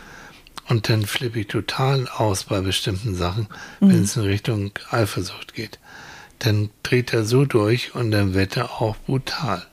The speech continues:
Speaker 2: Mhm.
Speaker 1: Es steht nicht auf der Stirn geschrieben, ne? Und, und,
Speaker 2: Absolut
Speaker 1: und der
Speaker 2: nicht.
Speaker 1: tat mir auch so, der hat sich ja dann auch wirklich Gott sei Dank Hilfe geholt. Und ich
Speaker 2: Mhm.
Speaker 1: konnte ihm dann noch helfen. Aber dieses so,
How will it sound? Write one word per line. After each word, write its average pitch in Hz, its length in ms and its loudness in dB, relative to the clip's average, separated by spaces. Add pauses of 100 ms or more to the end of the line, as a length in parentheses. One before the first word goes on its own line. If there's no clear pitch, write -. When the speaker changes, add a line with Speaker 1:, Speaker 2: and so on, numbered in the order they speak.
Speaker 2:
Mhm. 165 460 4 (1700)
Speaker 1:
Es 123 120 0
steht 131 340 0
nicht 131 320 2
auf 117 160 0
der 127 160 0
Stirn 113 340 0
geschrieben, 101 500 -2
ne? 143 80 -10 (260)
Und, 123 220 2
und, 135 60 0
Speaker 2:
Absolut 208 440 2
Speaker 1:
und 226 100 0
der 135 80 4
Speaker 2:
nicht. 156 80 4
Speaker 1:
tat 139 180 4
mir 127 100 4
auch 110 60 4
so, - 100 -4 (300)
der 117 100 4
hat 117 120 2
sich 117 160 2
ja 120 100 6
dann 107 200 -2
auch 98 140 -2
wirklich 120 280 2
Gott 113 160 2
sei 113 140 2
Dank 101 180 2
Hilfe 107 320 0
geholt. 92 540 4 (1120)
Und 104 120 2
ich 95 60 4
Speaker 2:
Mhm. 165 120 8
Speaker 1:
konnte 120 240 4
ihm 107 100 4
dann 92 180 2
noch 87 200 -4
helfen. 98 340 -2
Aber 98 260 0
dieses 113 400 0
so, 110 340 2